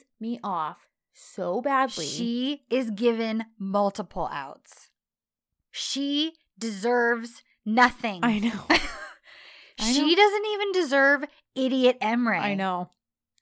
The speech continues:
Speaker 1: I know.
Speaker 2: She deserves to be sad and alone,
Speaker 1: Uh-huh.
Speaker 2: to go live in a little hovel. <laughs>
Speaker 1: That's right.
Speaker 2: Like, I,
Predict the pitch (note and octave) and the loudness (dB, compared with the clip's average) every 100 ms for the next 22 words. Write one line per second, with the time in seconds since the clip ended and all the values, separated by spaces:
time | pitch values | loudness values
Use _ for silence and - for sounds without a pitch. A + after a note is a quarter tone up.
0 | _ F#3+ F3+ F3+ E3+ D#3+ - _ _ _ | _ -4 -2 -2 -2 -4 -8 _ _ _
1 | _ _ _ - - C4 C#4+ F4 D#4 D4 | _ _ _ -10 -6 -4 -2 -2 4 4
2 | D4 C#4+ - - _ _ C#4+ A3 A#3 G#3 | 4 0 -8 -18 _ _ -6 -4 -4 -4
3 | - A#3+ A#3+ C4 D4 E4 F4 D#4 C#4+ D4 | 6 8 10 10 6 4 6 8 10 8
4 | D4 D#4 C#4+ E4+ F#4+ - _ _ _ _ | 4 2 0 0 -2 -6 _ _ _ _
5 | - B3+ A#3+ B3 C4 B3+ B3 D4+ D4 - | -6 0 4 6 4 4 6 4 2 -10
6 | _ _ A#3+ B3+ A#3+ B3+ C#4 C4 D#4 C4 | _ _ 0 0 2 4 4 6 6 8
7 | B3 B3 C#4+ - _ - F#4 - - - | 6 8 4 0 _ -4 -4 -6 -18 -20
8 | _ - - - B3 - B3+ - - - | _ -14 -14 -10 -14 -12 -14 -12 -14 -4
9 | D4+ E4+ - F#4+ - - - - - - | 6 8 8 2 0 -8 -12 -12 -12 -14
10 | - _ - C#4 | -18 _ 8 10